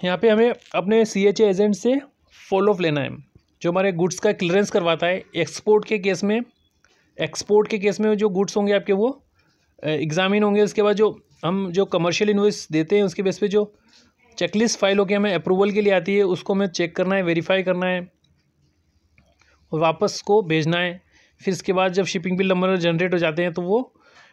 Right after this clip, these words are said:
डॉक्यूमेंट के साथ लगाना है। ठीक है, इंपोर्ट के केस में हमें टाइमली bill of entry फाइल करवानी है। ऐसा नहीं कि वहाँ से गुड्स डिस्पैच हो गए, अरे, पोर्ट पे पड़े, हमने bill of entry फाइल नहीं करवाई और हमारी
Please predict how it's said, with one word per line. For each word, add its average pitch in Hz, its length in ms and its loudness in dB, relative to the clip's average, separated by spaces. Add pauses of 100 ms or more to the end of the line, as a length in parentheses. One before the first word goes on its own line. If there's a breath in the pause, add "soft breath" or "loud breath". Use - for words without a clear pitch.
(120)
डॉक्यूमेंट 185 400 0
के 196 80 2
साथ 185 180 0
लगाना 170 320 -2
है। 165 300 -8
ठीक 185 200 -6
है, 180 100 -2
इंपोर्ट 180 380 0
के 202 100 -2
केस 190 220 -2
में 208 80 0
हमें 202 140 0
टाइमली 190 560 0 (440 soft breath)
bill 190 140 2
of 196 80 2
entry 196 160 0
फाइल 185 240 0
करवानी 175 360 0
है। 185 100 0
ऐसा 180 200 0
नहीं 190 100 0
कि 190 340 -4
वहाँ 165 180 0
से 190 120 0
गुड्स 180 280 -2
डिस्पैच 170 360 0
हो 185 80 2
गए, 202 120 2
अरे, 214 200 2
पोर्ट 175 400 0
पे 202 80 2
पड़े, 175 200 0
हमने 180 180 0
bill 170 140 0
of 175 80 0
entry 175 200 -2
फाइल 165 200 0
नहीं 170 100 -2
करवाई 165 280 2
और 170 140 0
हमारी 170 360 0